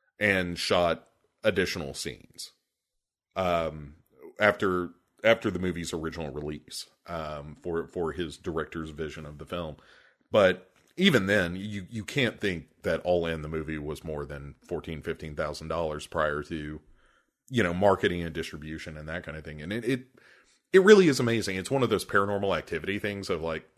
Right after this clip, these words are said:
and that's almost an unfair comparison because that movie, you can see how you could make that movie very cheaply. Um, this is a movie where there's so much, like, gratuitous gore and effects work and stunts and all that stuff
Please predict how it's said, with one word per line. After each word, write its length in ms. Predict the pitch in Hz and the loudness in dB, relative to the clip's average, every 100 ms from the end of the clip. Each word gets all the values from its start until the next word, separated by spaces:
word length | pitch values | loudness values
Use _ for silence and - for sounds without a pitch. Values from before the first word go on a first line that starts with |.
| - - - - _ _ _ - - - - | -20 -20 -20 -20 _ _ _ -20 -18 -14 0
and 220 | 147 160 | 4 8
that's 180 | 160 135 | 6 6
almost 260 | 117 98 | 2 2
an 60 | 98 | -2
unfair 320 | 87 85 82 | -2 0 0
comparison 560 | 76 80 87 78 90 80 | -2 -4 -2 -2 -4 -10
because 360 | 78 90 78 | -6 -6 -4
that 240 | - 95 87 | 0 2 2
movie, 380 | 85 82 80 82 | -4 -4 -8 -10
you 180 | 87 87 | -12 -10
can 180 | 92 | -8
see 420 | 78 87 80 80 78 | -6 -6 -6 -6 -8
how 160 | 87 | -6
you 180 | 87 85 | -6 -6
could 180 | 82 82 | -8 -8
make 160 | 82 | -8
that 160 | 82 78 | -8 -8
movie 220 | 82 85 | -8 -8
very 240 | 76 80 82 | -8 -8 -6
cheaply. 500 | 92 90 95 92 82 _ _ _ _ _ - | -8 -8 -8 -10 -12 _ _ _ _ _ -6
Um, 560 | 90 90 85 80 78 - | 0 0 0 -4 -10 -16
this 260 | - 120 131 | -4 0 2
is 140 | 131 | 2
a 40 | 113 | 2
movie 360 | 104 98 98 | 2 2 0
where 480 | 95 90 90 87 82 - | -2 0 2 2 -2 -8
there's 240 | - 95 - | -8 -6 -2
so 120 | 113 | -2
much, 240 | 104 92 - _ _ | -2 -6 -12 _ _
like, 180 | 95 92 | -6 -6
gratuitous 560 | 76 85 - 101 87 82 | -6 -10 -4 -2 -2 -4
gore 480 | 92 90 82 85 85 | -4 -2 0 0 -2
and 100 | 80 | -4
effects 420 | 76 87 82 - | -4 -4 -4 -8
work 380 | 82 80 80 78 | -6 -4 -4 -6
and 220 | 76 73 | -10 -6
stunts 560 | - 95 90 82 78 | -4 -2 -2 -4 -6
and 140 | 80 76 | -10 -10
all 140 | 78 | -4
that 260 | 85 95 - | 0 0 0
stuff 440 | - 73 73 71 | -6 -6 -8 -10